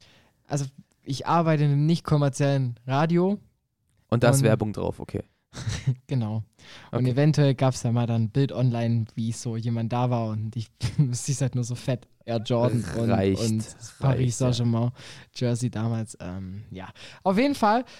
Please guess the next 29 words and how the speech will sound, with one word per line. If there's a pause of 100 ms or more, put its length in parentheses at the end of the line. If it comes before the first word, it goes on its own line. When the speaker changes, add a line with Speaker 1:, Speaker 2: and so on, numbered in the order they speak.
(180)
Speaker 1:
ähm, (400)
es
war
dann
so, (680)
ähm,
mein
Vater
war
dann
überraschend
da, (1400)
ähm, (720)
hat
Kuchen
mitgebracht,
ich
hab
Kaffee
gekocht,
Bier
kalt
gestellt. (220)
Also, (260)
also
die
Vorbereitung
war
sensationell.